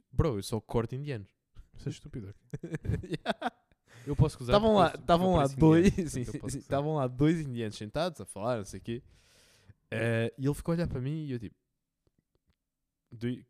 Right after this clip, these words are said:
Speaker 1: can you cut me?" <laughs> "Can you cut
Speaker 2: Can
Speaker 1: me?"
Speaker 2: you cut me?
Speaker 1: <laughs> E ele, e ele disse, "Yes, yes, yes." Half, half an hour, uma merda assim.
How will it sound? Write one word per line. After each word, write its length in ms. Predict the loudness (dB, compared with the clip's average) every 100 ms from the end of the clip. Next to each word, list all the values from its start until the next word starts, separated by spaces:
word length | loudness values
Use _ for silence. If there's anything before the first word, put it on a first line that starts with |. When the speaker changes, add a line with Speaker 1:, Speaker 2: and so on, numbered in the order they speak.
| -10
Speaker 1:
can 80 | -8
you 80 | -8
cut 160 | -10 -12
me?" 120 | -16 -18 _ _ _ _ _ _ -12
<laughs> 1080 | -10 -8 -10 -10 -10 -8 -2 -2 -2 -6 -6
"Can 100 | -4
you 100 | -6
cut 160 | -6 -8
Speaker 2:
Can 160 | -6
Speaker 1:
me?" 60 | -6
Speaker 2:
you 80 | -2
cut 300 | 2 2 0
me? 220 | -4 -4 -8 -4 -2 -2 -6 -10 -2
Speaker 1:
<laughs> 1000 | -2 -2 -6 -4 -4 -4 -6 -4 -6 -6
E 40 |
ele, 260 | -8 -10 -14 _ -20 -20 _ -6
e 60 | -2
ele 120 | -2
disse, 260 | -4 -10 _ _ _ _ _ -2
"Yes, 240 | -2 -2
yes, 180 | -10 -10
yes." 220 | -12 -14 _ _ _ _ -10
Half, 220 | -10 -10
half 320 | -8 -6 -4
an 100 | -6
hour, 240 | -6 -6 -6
uma 160 | -8 -8
merda 220 | -8 -10
assim. 320 | -10 -16